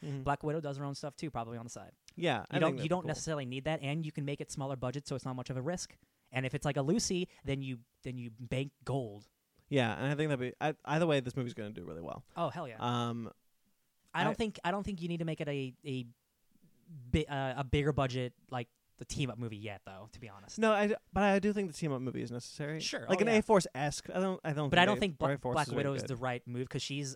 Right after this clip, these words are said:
Speaker 2: a human, and all of those other characters are, like, She-Hulk and Valkyrie
Speaker 1: But she's
Speaker 2: and
Speaker 1: with, but she's on the Avengers with
Speaker 2: That's true.
Speaker 1: characters who are like
Speaker 2: That's
Speaker 1: that
Speaker 2: tr-,
Speaker 1: anyway,
Speaker 2: no,
Speaker 1: and she
Speaker 2: you're
Speaker 1: holds her own.
Speaker 2: one hundred percent true.
Speaker 1: Yeah.
Speaker 2: I just, you need a s-, you need a story reason to get all those characters together.
Speaker 1: Yeah, just
Speaker 2: Yeah.
Speaker 1: like you needed a story reason to get
Speaker 2: Get
Speaker 1: Sif
Speaker 2: Aven-
Speaker 1: on Agents of shield.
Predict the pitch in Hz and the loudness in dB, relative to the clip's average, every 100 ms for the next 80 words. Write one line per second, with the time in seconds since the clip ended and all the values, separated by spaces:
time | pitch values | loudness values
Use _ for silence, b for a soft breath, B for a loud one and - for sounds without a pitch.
0 | - 131 117 143 139 156 123 117 127 131 | -10 -12 -6 -2 0 0 0 -2 -2 -4
1 | 120 123 127 117 131 120 110 B - - | -6 -6 -8 -6 -6 -4 -6 B -8 -4
2 | 143 123 123 117 123 120 123 117 117 113 | -2 0 0 -2 -2 2 2 2 -2 2
3 | 117 156 185 185 165 165 - 143 160 151 | 2 4 0 2 0 0 -2 -4 -2 0
4 | 143 131 123 151 143 127 117 120 139 123 | 0 0 0 0 0 0 0 -4 0 2
5 | 208 135 117 127 123 117 - 117 135 131 | 2 0 -2 -2 -2 -2 -2 0 0 0
6 | 113 147 117 120 120 113 113 110 - 131 | 0 -2 -2 0 0 2 2 2 0 -4
7 | 127 - 110 110 - 123 165 175 185 170 | -6 -8 -10 -10 -6 0 0 -2 -6 -6
8 | 185 175 - 151 165 - 151 139 123 127 | -6 -6 -8 -8 -6 -4 -2 -4 -4 -6
9 | 123 123 117 131 123 117 - - 127 - | -4 -4 -4 -6 -8 -10 -12 -16 -18 -20
10 | _ _ _ _ - - _ _ 151 170 | _ _ _ _ -18 -18 _ _ 2 2
11 | 147 - _ - 135 147 147 143 139 123 | 0 -8 _ -6 -2 0 0 0 0 -2
12 | - 139 135 135 139 131 127 147 123 135 | 0 0 0 0 0 -2 0 0 2 0
13 | 131 131 127 151 135 | -2 -6 -4 -2 -2